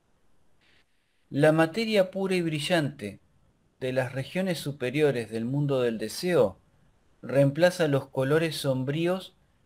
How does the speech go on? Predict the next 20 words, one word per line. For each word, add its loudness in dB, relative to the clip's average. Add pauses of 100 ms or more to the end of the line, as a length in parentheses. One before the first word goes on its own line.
de 0
la 4
parte 2
inferior. -8 (1300)
El -4
cuerpo 0
de 2
deseos -4
crece, -4 (440)
además, 2
en -6
tamaño, -2 (560)
de -6
tal 2
modo -2
que -2 (260)
el -4
de -2
un -2
santo -2